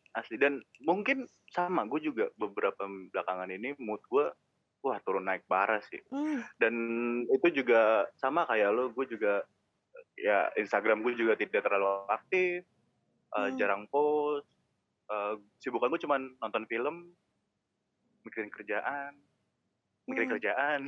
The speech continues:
Speaker 2: <laughs> Banyak yang
Speaker 1: Terus,
Speaker 2: mikirin
Speaker 1: eh,
Speaker 2: kerjaannya
Speaker 1: mikirin
Speaker 2: ya?
Speaker 1: kondisi kesehatan. Iya, mikirin kondisi kesehatan gue dan keluarga gue dan
Speaker 2: Hmm.
Speaker 1: sekitar gue.
Speaker 2: Hmm.
Speaker 1: Udah, itu doang, men. Sama main game paling itu. Dan eh, asal lo tahu juga,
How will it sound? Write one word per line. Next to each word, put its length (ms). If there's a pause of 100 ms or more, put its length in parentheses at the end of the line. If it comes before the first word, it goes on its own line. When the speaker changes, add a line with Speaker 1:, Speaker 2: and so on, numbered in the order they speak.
(580)
Speaker 2:
<laughs> 640
Banyak 240
yang 80
Speaker 1:
Terus, 120
Speaker 2:
mikirin 200
Speaker 1:
eh, 80
Speaker 2:
kerjaannya 360
Speaker 1:
mikirin 140
Speaker 2:
ya? 80
Speaker 1:
kondisi 220
kesehatan. 800 (920)
Iya, 420
mikirin 280
kondisi 240
kesehatan 340
gue 160
dan 140
keluarga 300
gue 280 (160)
dan 100
Speaker 2:
Hmm. 100
Speaker 1:
sekitar 280
gue. 300 (400)
Speaker 2:
Hmm. 300 (600)
Speaker 1:
Udah, 280
itu 180 (100)
doang, 300
men. 180
Sama 200
main 200
game 220
paling 320 (320)
itu. 240 (260)
Dan 300 (800)
eh, 280 (320)
asal 200
lo 120
tahu 160
juga, 320